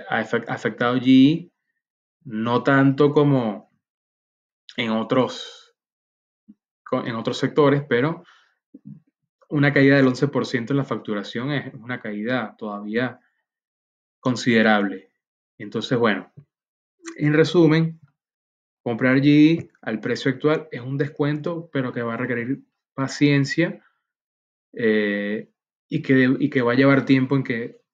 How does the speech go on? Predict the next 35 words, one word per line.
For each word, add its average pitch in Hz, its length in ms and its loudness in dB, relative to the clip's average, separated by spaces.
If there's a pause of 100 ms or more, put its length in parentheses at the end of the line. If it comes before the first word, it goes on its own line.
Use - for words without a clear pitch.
(160)
se - 300 -8
logre 127 340 0
reestructurar 123 720 -4
y 139 80 2
volver 110 380 -4
a 123 160 -4
algún 113 360 -10
tipo 127 360 -4
de, 110 180 -4 (100)
de 113 220 -8
normalidad 107 800 -6 (600)
en 120 140 -4
la 110 80 -2
empresa. 101 520 -6 (340)
Una 139 260 2
vez 143 240 2
esa 143 160 2
normalidad 113 380 0
se 139 120 -8
consiga, 143 600 0 (880)
todos 135 300 4
estos 139 180 0
niveles 120 320 2
que 117 80 -8
ven 113 100 -4
acá 120 180 -6
en 123 60 -6
amarillo, 120 520 -4 (180)
que 113 80 -20
son 104 240 -18
puntos 131 320 -16
pivotes, 120 380 -2
deberían 110 340 -6
ser - 200 -10
puntos 123 520 -10